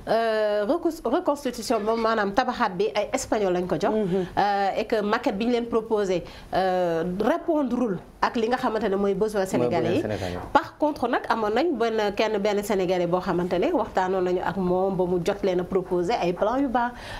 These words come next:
Speaker 1: Léegi man sama question bi ma leen di laajte mooy est-ce que Espagnol yi ñooñu gëñu xarañ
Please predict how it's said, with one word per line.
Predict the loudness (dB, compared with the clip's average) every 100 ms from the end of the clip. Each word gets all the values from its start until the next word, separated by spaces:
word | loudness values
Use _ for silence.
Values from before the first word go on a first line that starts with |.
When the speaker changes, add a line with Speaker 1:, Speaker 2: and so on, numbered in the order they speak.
| 0
Speaker 1:
Léegi | 2 2
man | 0
sama | -2 -2 0
question | 0 0
bi | 0
ma | 2
leen | 2
di | 2
laajte | 2 0 0
mooy | 0 0
est-ce | 0 -2
que | -2
Espagnol | -2 0 0 0 -2
yi | -2 -8 -16 -4
ñooñu | 0 0 0
gëñu | 0 0
xarañ | 0 0 0